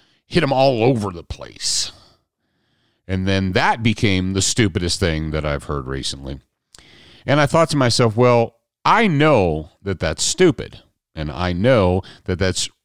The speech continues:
ridiculous advice." That's actually C student advice. You know who says stuff like that? Who says, "Oh, yeah, for,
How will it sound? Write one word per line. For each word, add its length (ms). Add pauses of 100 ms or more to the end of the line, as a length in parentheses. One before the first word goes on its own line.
ridiculous 680
advice." 360
That's 180
actually 400
C 340
student 440
advice. 500
You 80
know 160
who 140
says 280
stuff 240
like 200
that? 260 (760)
Who 140
says, 420 (280)
"Oh, 180
yeah, 160
for, 240